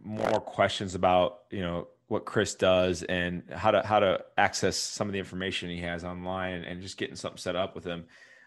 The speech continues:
um, or if you're, you, you've never been to my office, my office is called Health from Within. Uh, I'm gonna give you this number. You can text or call this number and we'll get you the information over. The number is three one four, three two three,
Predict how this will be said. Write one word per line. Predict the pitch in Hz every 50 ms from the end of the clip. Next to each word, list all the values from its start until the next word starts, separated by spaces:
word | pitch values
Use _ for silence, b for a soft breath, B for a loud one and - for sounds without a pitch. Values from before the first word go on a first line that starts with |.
| B
um, | - 90 90 87 85 82
or | - 110 110 104
if | 104 -
you're, | 104 98 98 98 - - - _ _ _ _ _ _ _
you, | - 104 107 107 104
you've | 95 90 101 104 92 92
never | 110 107 110 101
been | 98 101
to | 98
my | 92 92 90 90
office, | 90 101 104 107 - 92 - -
my | 95 95
office | 95 92 - 90
is | 85
called | - - 92 -
Health | 101 95 87 -
from | - 90 90
Within. | 90 87 - - 95 92 92 92 90 b b b b b b b b
Uh, | 92 92 90 87 - - _ -
I'm | 104
gonna | 113 120 117
give | 110 113
you | 107
this | 104 90 92
number. | 104 107 104 101
You | 98
can | 95 95 85
text | - - 101 104 - - -
or | 95
call | - - - 95 98
this | 95 87 - - _ _ _ _ _ -
number | 98 92 92 92 90
and | 90 87
we'll | 92 90
get | 87 90 - -
you | 87
the | 92
information | 87 - - 90 85 87 85 - - 90
over. | 90 87 92
The | 92
number | 101 107 107 107 104 95
is | -
three | - 101 104 107
one | 104 104 104 95
four, | 87 - 101 98 101 104 101
three | 101 - - 104 104 101
two | 202 - - 98
three, | 92 - - 95 98 104 98 98